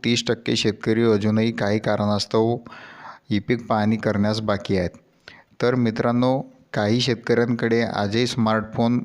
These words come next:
उपलब्ध नाहीत किंवा काही शेतकऱ्यांना करता येत नाही, त्यामुळे ते दुसऱ्यावर अवलंबून असल्याच्या कारणाने आता ऐन तीन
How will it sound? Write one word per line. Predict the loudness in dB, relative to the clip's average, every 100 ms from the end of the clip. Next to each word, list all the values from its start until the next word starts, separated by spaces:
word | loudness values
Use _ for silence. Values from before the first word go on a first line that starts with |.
| -6 -6
उपलब्ध | -4 0 0 0
नाहीत | 0 0 -2 -8 -6
किंवा | 0 2 2
काही | 2 0 0
शेतकऱ्यांना | 0 -4 -2 0 0 0
करता | -2 -2 -2 0
येत | -2 0
नाही, | -2 0
त्यामुळे | 0 0 2 0 0
ते | 0
दुसऱ्यावर | 0 0 2 4 4
अवलंबून | 4 2 2 2 2
असल्याच्या | 0 0 0 0
कारणाने | -2 -2 0 0 0 -2 -6 -18 -20 -20 -18 -18 -12 -6
आता | -4 0 0 0 -4 -10 -20 -8 -2
ऐन | 2 2 0 -4 -10 _ _
तीन | 0 0